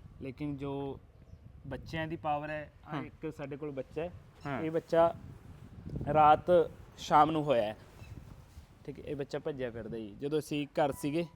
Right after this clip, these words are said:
Speaker 2: ਹਾਂ।
Speaker 1: ਪਿੱਛੇ ਆ ਕੇ ਦੇਖਿਆ ਤਾਂ ਮ-, ਮਾਂ ਦੇ ਆਪਣੇ ਦੁੱਧ ਚੁੰਗ ਰਿਹਾ ਸੀਗਾ।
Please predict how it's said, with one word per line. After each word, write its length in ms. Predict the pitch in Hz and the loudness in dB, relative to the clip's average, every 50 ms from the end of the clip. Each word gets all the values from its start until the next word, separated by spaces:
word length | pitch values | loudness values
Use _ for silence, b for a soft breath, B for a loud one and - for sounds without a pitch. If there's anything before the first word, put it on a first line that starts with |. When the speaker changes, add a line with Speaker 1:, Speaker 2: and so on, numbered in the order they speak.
| - - - | -20 -4 0
Speaker 2:
ਹਾਂ। 160 | 147 143 135 | 4 4 4
Speaker 1:
ਪਿੱਛੇ 200 | 127 117 - 156 | 4 2 2 2
ਆ 100 | 147 143 | 2 2
ਕੇ 140 | 131 151 147 | 2 0 -2
ਦੇਖਿਆ 360 | 131 131 127 - - 147 143 | 0 -2 -2 -2 0 0 0
ਤਾਂ 200 | 127 - 147 143 131 - - - _ - - - - | 2 2 0 0 0 -4 -14 -20 _ -20 -16 -8 -4
ਮ-, 240 | 147 139 131 135 - - | 2 2 2 2 2 -2
ਮਾਂ 260 | 151 139 131 131 131 | -4 -2 0 0 2
ਦੇ 80 | 131 147 | 2 0
ਆਪਣੇ 260 | 139 - - 147 147 | -2 0 -2 -4 -2
ਦੁੱਧ 240 | 139 131 135 131 139 | 0 0 0 0 0
ਚੁੰਗ 260 | 139 - 135 117 110 | -2 -2 -2 -2 -2
ਰਿਹਾ 160 | 113 113 107 | -2 -2 -2
ਸੀਗਾ। 260 | - - 104 98 85 | -2 -4 -8 -8 -8